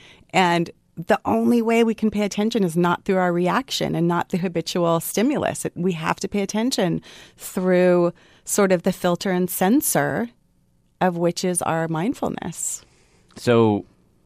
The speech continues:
Speaker 2: this is a really hard thing to do. So
Speaker 1: Sure.
Speaker 2: wh-, how do we even begin?
Speaker 1: We begin by putting time in on the cushion, right? Because what we're doing is we're conditioning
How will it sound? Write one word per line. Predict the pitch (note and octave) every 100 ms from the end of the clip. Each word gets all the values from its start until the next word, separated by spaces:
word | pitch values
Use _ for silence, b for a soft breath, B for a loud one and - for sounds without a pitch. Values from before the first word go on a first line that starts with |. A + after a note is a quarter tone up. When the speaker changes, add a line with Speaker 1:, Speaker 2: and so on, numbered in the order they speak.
| -
Speaker 2:
this | E2+ F3
is | F#3
a | G#2+
really | E2+ G2 G2
hard | F2 F2+ F2+
thing | D2 F2+ D2+
to | C2
do. | F2 C#2+ - - b b _
So | A2
Speaker 1:
Sure. | G#2+ F#3 B3 A#2+ A#2+
Speaker 2:
wh-, | B2
how | C#3
do | D#3
we | D3 C3
even | A2+ G#2
begin? | F2 D2 D2+ G#2 G#2+ - - _ _ _ _ _ _ _ b b b -
Speaker 1:
We | B3
begin | C4 B3 G#3+ G3+ G3
by | F3+ D#3+ D3+ D#3
putting | - F3 E3+ E3
time | - D#3+ D#3+
in | D3+ D3+
on | C#3 D3+ D3 - _
the | -
cushion, | - C3+ - - D3+ - _ _ _ -
right? | D#3 D#3+
Because | F3 G#3 G#3
what | G#3
we're | A3+
doing | G#3 A3 A3
is | G3+ F#3
we're |
conditioning | F3 F3+ E3+ F#3 F#3 G3 F#3+ F3 E3